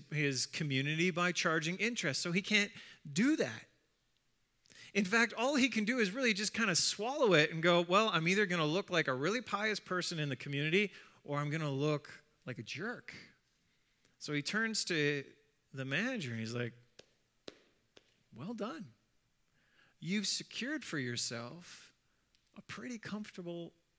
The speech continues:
life after this. I'm still gonna let you go, but you're gonna get picked up by somebody else. And even if you don't, you're endeared to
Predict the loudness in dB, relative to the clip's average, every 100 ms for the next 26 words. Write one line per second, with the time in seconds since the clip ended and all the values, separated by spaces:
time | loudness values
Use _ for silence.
0 | _ -6 -4 -2 -4 -4 -6 -6 -4 -2
1 | -2 -4 -4 -4 -4 -2 0 0 0 -2
2 | 0 0 0 -2 -2 -4 -4 -2 -2 -2
3 | -4 -2 -4 -2 -4 -4 -2 2 2 0
4 | -4 -10 -8 -4 -2 -2 -4 -4 -4 -2
5 | -2 -2 -6 -16 -20 -8 0 2 2 2
6 | 0 -2 2 4 4 2 -2